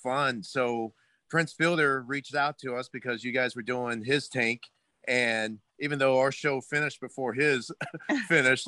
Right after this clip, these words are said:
we, uh, said, "Yes, let's do it. Um, let's work out a incredible fish tank." And we had a great plot line, and everything turned out fantastic. You got to see my kids when they were very little, and,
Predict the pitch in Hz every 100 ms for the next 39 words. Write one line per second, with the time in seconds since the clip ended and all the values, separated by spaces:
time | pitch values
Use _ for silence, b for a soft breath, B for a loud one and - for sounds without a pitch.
0 | 123 143 151 143 131 120 110 _ _ -
1 | - 139 127 _ _ 123 147 127 - 120
2 | 127 - 123 131 156 151 151 - 131 120
3 | 113 107 104 113 123 - 135 135 135 131
4 | 127 120 113 120 131 117 - 156 151 139
5 | 147 143 127 b b - 165 - 160 165
6 | 175 - _ _ - 127 120 117 117 113
7 | 110 131 127 131 113 131 135 - - 139
8 | 143 156 151 160 170 - _ _ - 123
9 | 120 120 120 120 110 _ _ _ - 120
10 | 131 147 135 139 135 127 123 - 123 117
11 | 127 120 117 - 120 - 123 120 113 107
12 | 135 123 123 120 - _ _ _ _ -
13 | 151 147 139 127 127 131 120 120 139 131
14 | 127 139 143 147 139 120 113 113